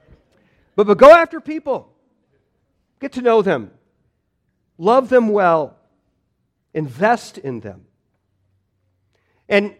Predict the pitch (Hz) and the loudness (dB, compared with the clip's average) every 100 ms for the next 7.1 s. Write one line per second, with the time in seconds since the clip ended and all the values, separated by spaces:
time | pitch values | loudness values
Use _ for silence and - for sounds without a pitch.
0 | _ 202 208 202 - 285 320 233 202 151 | _ -2 0 0 0 -2 0 -4 -6 -2
1 | 196 - 147 - 214 233 196 170 165 160 | -2 -2 -8 -4 -2 0 -2 -4 -6 -6
2 | 135 131 117 - 90 - _ _ _ _ | -8 -12 -14 -20 -20 -20 _ _ _ _
3 | _ _ _ _ _ _ _ _ _ _ | _ _ _ _ _ _ _ _ _ _
4 | _ _ _ 151 165 254 254 226 220 180 | _ _ _ -6 -4 -4 -4 -4 -4 -4
5 | 120 - _ _ _ _ _ _ _ _ | -4 -8 _ _ _ _ _ _ _ _
6 | _ - 214 240 196 185 196 214 160 139 | _ -8 -6 -2 -2 -2 -2 -2 -2 -6